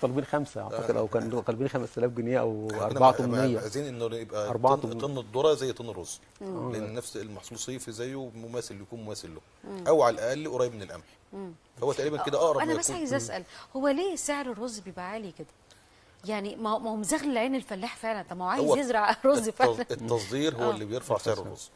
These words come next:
Speaker 2: لكن الاستهلاك المحلي ما بيرفعوش.
Speaker 3: آه.
Speaker 2: لان احنا عندنا فائض، احنا بنصدر حوالي تلتمية ألف طن رز.
Speaker 3: مم، مم.
Speaker 2: مع سعر الدولار العالي، فبالتالي بيبقى ال-،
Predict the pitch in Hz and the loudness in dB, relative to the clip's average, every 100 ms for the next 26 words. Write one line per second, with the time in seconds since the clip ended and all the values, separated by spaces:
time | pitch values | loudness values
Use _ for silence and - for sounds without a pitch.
0 | - - 113 101 - 107 135 107 - 117 | -10 -8 -6 -8 -6 -6 -6 -8 -4 -4
1 | 101 82 - - - - 202 220 254 240 | -4 -10 -12 -16 -16 -12 -10 -8 -8 -8
2 | 123 127 107 107 123 - 131 123 104 - | -8 -4 -4 -4 -6 -2 -2 -4 -8 -12
3 | 101 127 123 107 113 113 98 107 117 117 | -10 -4 -4 -2 -4 -4 -12 -12 -10 -6
4 | 113 - 107 95 139 - - - 196 190 | -8 -8 -10 -10 -12 -16 -18 -20 -16 -14
5 | 180 170 180 175 156 123 127 147 135 101 | -14 -16 -16 -16 -4 0 2 4 2 0
6 | 113 120 110 104 131 143 110 104 117 120 | 0 2 4 4 2 -2 -10 -2 0 0
7 | 107 101 95 95 | -4 -8 -10 -10